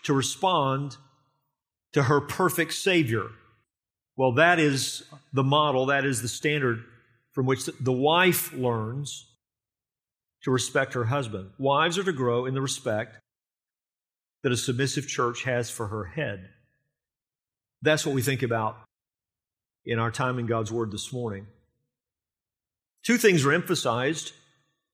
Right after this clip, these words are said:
in the specific instruction given to wives: submission and respect. And it's clear when you look at verse thirty-three that the submission that is called for,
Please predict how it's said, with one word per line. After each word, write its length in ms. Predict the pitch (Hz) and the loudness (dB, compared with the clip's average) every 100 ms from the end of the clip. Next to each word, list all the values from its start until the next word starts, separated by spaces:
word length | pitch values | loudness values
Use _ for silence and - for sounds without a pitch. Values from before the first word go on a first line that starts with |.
| _ _ _ _ _ | _ _ _ _ _
in 120 | 143 | 0
the 80 | 139 | 0
specific 460 | - 147 - 160 151 | 0 -2 0 0 0
instruction 480 | 127 160 143 139 127 | -2 0 0 0 0
given 240 | 143 135 | 0 0
to 80 | 120 | 0
wives: 600 | 127 143 131 131 127 - _ _ _ _ _ _ _ _ _ _ _ _ _ _ | 2 2 2 -2 -8 -18 _ _ _ _ _ _ _ _ _ _ _ _ _ _
submission 760 | - - 156 151 202 - 143 131 | -10 0 2 4 2 2 0 0
and 200 | 131 131 | -2 -2
respect. 500 | 131 - 156 110 - | -6 0 2 2 -2
And 140 | 151 | 0
it's 220 | 151 143 - | 0 -2 -6
clear 600 | - 214 185 147 165 165 | -2 2 6 4 2 -2
when 160 | 139 139 | -2 2
you 80 | |
look 120 | 143 156 | 0 0
at 60 | |
verse 180 | 135 135 | -2 -2
thirty-three 680 | 143 127 117 - 160 139 127 - - _ _ _ | -2 -2 -4 -2 0 2 -2 -8 -20 _ _ _
that 160 | 151 - | 0 2
the 100 | 139 | 0
submission 720 | - 143 120 160 226 - 185 | 0 -2 0 0 2 2 2
that 140 | 147 | 2
is 120 | 127 - | 0 -2
called 360 | - 139 113 | 0 0 0
for, 280 | 113 101 | -4 -6